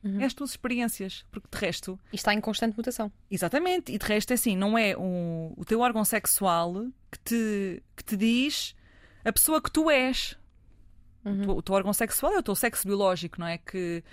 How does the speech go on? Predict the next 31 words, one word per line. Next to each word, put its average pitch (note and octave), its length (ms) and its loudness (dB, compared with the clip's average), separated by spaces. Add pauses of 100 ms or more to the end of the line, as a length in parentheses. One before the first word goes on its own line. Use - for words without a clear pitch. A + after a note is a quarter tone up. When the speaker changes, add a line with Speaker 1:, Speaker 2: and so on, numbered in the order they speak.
(360)
Speaker 2:
que - 80 -14
tem F#3 440 0
variadíssimas, F#3+ 920 0
eh, F3 540 -6
eh, E3 240 -10
razões F#3+ 400 0
para G3+ 160 0
existir, F#3 420 -4
mas F#3 300 -2 (340)
isso, C4 480 0
em A#3 140 4
termos A3 360 0
sociais, G#3 760 2
não A#3+ 240 2
dita G#3 480 2
a E3 40 -2
pessoa E3+ 360 -2
que - 80 -18
tu D#3 160 -6
és, C#3+ 240 -6
não F#3+ 200 0
dita A#3+ 280 0
as - 120 -6
tuas E3+ 220 -6
escolhas, D3 500 -8
as D#3 160 -8
tuas F3 280 -6
vontades, F3+ 500 -2
os E3+ 100 -10
teus F3 220 -6
desejos. D#3+ 640 -2